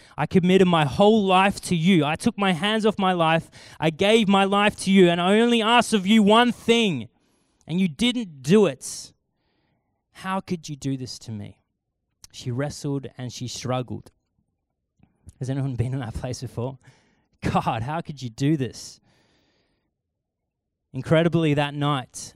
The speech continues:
she suddenly realized something. She suddenly re-, she realized she'd been kidding herself the whole time. That she wasn't miserable because she had taken her hands off her life.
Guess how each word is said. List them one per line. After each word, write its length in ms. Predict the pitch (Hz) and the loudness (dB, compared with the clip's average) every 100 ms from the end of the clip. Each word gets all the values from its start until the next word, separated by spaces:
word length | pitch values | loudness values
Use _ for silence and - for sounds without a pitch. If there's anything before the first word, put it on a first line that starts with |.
| - | -16
she 180 | - | -10
suddenly 420 | 131 - 147 143 135 | -8 -6 -6 -4 -4
realized 480 | 127 135 120 107 | -2 -4 -6 -10
something. 320 | - 113 _ 110 _ _ _ _ _ _ _ - _ | -12 -20 _ -20 _ _ _ _ _ _ _ -20 _
She 140 | - - | -20 -12
suddenly 640 | - 170 165 156 147 139 | -6 -4 -2 -2 -4 -4
re-, 240 | 123 147 139 | -4 -4 -6
she 220 | - 135 | -6 -2
realized 500 | 139 160 139 123 - | 0 0 -2 -4 -6
she'd 460 | - 156 151 127 | -10 -10 -10 -10
been 140 | 127 120 | -12 -12
kidding 280 | 151 147 147 | -10 -10 -8
herself 760 | 123 117 - 107 113 _ _ | -8 -10 -12 -16 -16 _ _
the 80 | 117 | -16
whole 140 | 117 113 | -12 -12
time. 260 | - 101 _ _ _ _ _ _ _ _ _ _ _ - | -14 -20 _ _ _ _ _ _ _ _ _ _ _ -14
That 120 | 127 | -10
she 160 | - 180 | -4 2
wasn't 300 | 185 175 156 | 2 2 -2
miserable 480 | 170 170 180 190 | -2 0 2 2
because 340 | 160 175 160 143 | 2 0 0 -2
she 200 | - 143 | -6 -4
had 100 | 139 | -4
taken 340 | - 160 151 | -6 -8 -6
her 80 | 135 | -6
hands 320 | 120 156 160 - | -6 -8 -8 -4
off 220 | 175 180 | -4 0
her 120 | 175 | 0
life. 480 | 135 120 127 - - | 0 -2 -4 -8 -20